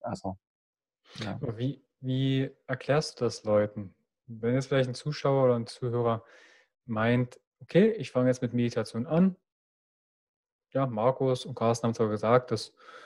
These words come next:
Speaker 2: spürt man jetzt nicht nach fünf Minuten. Wie erklärst du es den Leuten so, dass sie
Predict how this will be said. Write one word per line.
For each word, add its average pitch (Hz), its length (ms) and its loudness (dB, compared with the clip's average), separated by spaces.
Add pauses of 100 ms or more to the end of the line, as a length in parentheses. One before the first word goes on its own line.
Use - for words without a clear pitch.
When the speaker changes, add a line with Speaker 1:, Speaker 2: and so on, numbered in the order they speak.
(440)
Speaker 2:
spürt - 360 6
man 156 100 10
jetzt 131 100 8
nicht 131 120 4
nach 127 200 6
fünf 131 240 4
Minuten. 165 560 6 (920)
Wie 127 380 -4 (560)
erklärst 160 440 4
du 156 40 2
es 127 100 -2
den 113 160 2
Leuten 104 600 2
so, 117 280 2
dass 123 300 4
sie 117 400 -2